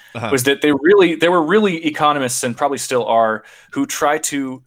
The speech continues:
Speaker 2: come up with this kind of, uh, weird syllogistic thinking about, like, you know, "Oh, you just mix two parts labor with five parts land, and you come up with," and you're like, "No, shut the fuck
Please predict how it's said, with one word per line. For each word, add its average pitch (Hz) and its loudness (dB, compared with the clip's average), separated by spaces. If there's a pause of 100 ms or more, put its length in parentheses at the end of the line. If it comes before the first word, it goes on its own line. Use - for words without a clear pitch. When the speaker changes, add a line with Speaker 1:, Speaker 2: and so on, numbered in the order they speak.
Speaker 2:
come 127 -6
up 123 -2
with 120 -6
this 117 -6
kind 117 -4
of, 110 -12 (360)
uh, 113 0
weird 127 -2
syllogistic 123 -4
thinking 120 -6
about, 113 0
like, 113 -4 (240)
you 180 -2
know, 131 2
"Oh, 196 2
you 127 -4
just 110 -8
mix 120 -4
two 151 -4
parts 139 -4
labor 135 -2
with 139 -4
five 117 -4
parts 117 -4
land, 127 -2
and 113 -4 (200)
you 123 -4
come 123 -6
up 127 -4
with," 131 -4
and 131 -6
you're 131 -4
like, 131 -6
"No, 202 0
shut 269 -2
the 269 -2
fuck - -2